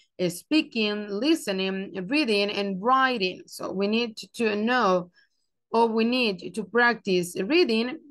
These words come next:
we need to practice writing, we need to practice speaking, and we need to practice listening, because we need all of those skills to improve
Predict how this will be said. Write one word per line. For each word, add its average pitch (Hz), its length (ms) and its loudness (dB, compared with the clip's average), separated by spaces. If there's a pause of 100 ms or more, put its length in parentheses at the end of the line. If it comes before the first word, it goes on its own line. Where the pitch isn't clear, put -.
we 185 160 -4
need 180 180 -2
to 180 80 -6
practice 175 640 -2
writing, 220 960 2
we 180 120 -6
need 180 180 -4
to 180 80 -10
practice 180 600 0
speaking, 214 880 -2 (680)
and 285 260 2
we 254 120 0
need 233 200 0
to 233 80 -4
practice 185 540 -2
listening, 196 720 0
because 175 300 -8
we 180 120 -2
need 208 460 0
all 202 280 4
of 190 260 0
those 202 420 0 (180)
skills 208 600 2 (560)
to 277 380 4
improve 226 680 0